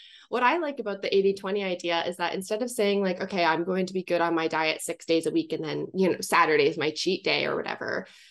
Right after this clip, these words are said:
you can choose to have cheat, quote unquote, cheat things every day. So as long as eighty percent of the things that you're eating are in line with more of your physical goals, like, you could have that bowl of ice cream every night if, if you want, right? If it's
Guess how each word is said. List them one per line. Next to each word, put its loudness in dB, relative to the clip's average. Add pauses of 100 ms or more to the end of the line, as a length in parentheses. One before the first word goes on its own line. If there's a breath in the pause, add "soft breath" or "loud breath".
(140 loud breath)
you 0
can 0
choose -2
to 0
have 2 (180)
cheat, -4 (140)
quote -6
unquote, -2
cheat -2
things 2
every 2
day. 0 (280 soft breath)
So 2
as 4
long 4
as 2
eighty 4
percent -6
of 2
the -2
things -2
that -4
you're -2
eating 0
are 2
in 0
line 2
with -6
more -2
of -4
your -2
physical -4
goals, 2
like, -2
you -2
could -2
have 4
that 4 (300)
bowl 6
of 0
ice -2
cream -2 (100)
every 2
night 2
if, -2 (120)
if -2
you -4
want, -4
right? 0
If -4
it's -6